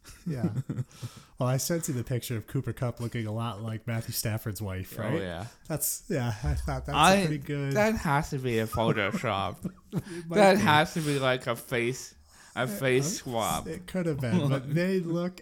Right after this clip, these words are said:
Speaker 1: okay, if you haven't seen the pictures, Squad, uh, they're pretty similar. Like,
Speaker 2: Yeah.
Speaker 1: Cooper Kupp's the boy version of Matthew Stafford's wife. Uh,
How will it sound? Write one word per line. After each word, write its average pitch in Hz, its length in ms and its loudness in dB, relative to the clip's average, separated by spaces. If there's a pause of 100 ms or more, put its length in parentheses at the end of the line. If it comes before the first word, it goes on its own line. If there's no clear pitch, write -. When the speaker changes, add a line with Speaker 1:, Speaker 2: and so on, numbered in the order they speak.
Speaker 1:
okay, 127 180 -2
if 107 80 -4
you 117 80 -4
haven't 156 240 -2
seen 135 180 -2
the 117 60 -2
pictures, 98 460 -6
Squad, 85 480 -8
uh, 107 360 -6 (120)
they're 143 440 -4
pretty 175 420 0
similar. 127 540 -2
Like, 113 320 -4
Speaker 2:
Yeah. 85 260 -4 (260)
Speaker 1:
Cooper 196 240 0
Kupp's - 320 -4
the 120 160 -6 (280)
boy 139 280 2
version 110 600 -2
of 110 400 -6
Matthew 110 260 -6
Stafford's 107 420 -6
wife. 95 460 -8 (260)
Uh, 104 360 -4